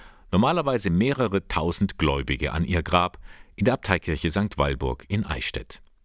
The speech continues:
Sie bekommen dort das sogenannte Walburgisöl. Es gibt viele Darstellungen, wie sie geholfen hat, die Votivgaben. All diese Praktiken der Verehrung sind nun als lebendige Tradition besonders gewürdigt.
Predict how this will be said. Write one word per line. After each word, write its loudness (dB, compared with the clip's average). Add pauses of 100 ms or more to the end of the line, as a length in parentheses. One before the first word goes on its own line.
(120)
Sie 0
bekommen 2
dort 2
das 0
sogenannte -2 (100)
Walburgisöl. 2 (440)
Es 0
gibt -6
viele 2
Darstellungen, 2
wie 2
sie 0
geholfen 2
hat, -4 (340)
die 0
Votivgaben. -2 (460)
All 2
diese 0
Praktiken 0
der 0
Verehrung 2 (300)
sind -2
nun 2
als -2 (100)
lebendige 2
Tradition 0 (260)
besonders 0
gewürdigt. -4